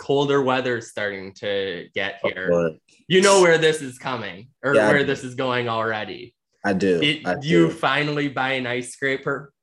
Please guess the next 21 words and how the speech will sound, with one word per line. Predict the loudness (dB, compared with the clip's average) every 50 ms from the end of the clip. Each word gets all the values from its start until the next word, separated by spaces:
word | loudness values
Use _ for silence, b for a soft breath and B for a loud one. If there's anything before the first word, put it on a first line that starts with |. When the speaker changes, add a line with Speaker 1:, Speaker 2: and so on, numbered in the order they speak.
| _ _ 0
Speaker 2:
Yes, | 4 4 4 4 4 0 0
I | -2 0
did. | 2 4 2 2 2 0 -4 _ _ -4
I | -4 -2
did. | 0 2 2 0 0 -2 -8 -14 _ -10 -8
I | -8
did. | -6 -6 -6 -4
I | -4 0
got | 2 2 4
it | 4
on | 4 2 2 2
Amazon. | 2 2 2 2 2 0 2 0 0 -2 -4 -8 -12 -8
Um, | -8 -6 -4 -4 -4 -6 -6 -8 -10 -12 _ -8
I | -8 -6
saw, | -6 -4 -2 0 2 2 2 2 2
it | 4 4
was, | 6 6 4 4 2
like, | 2 4 4 2 2
one | 2 0 2 2
of | 0 0 0
those, | 0 2 2 2 2 0 0 -2 -4 -8 -10 -14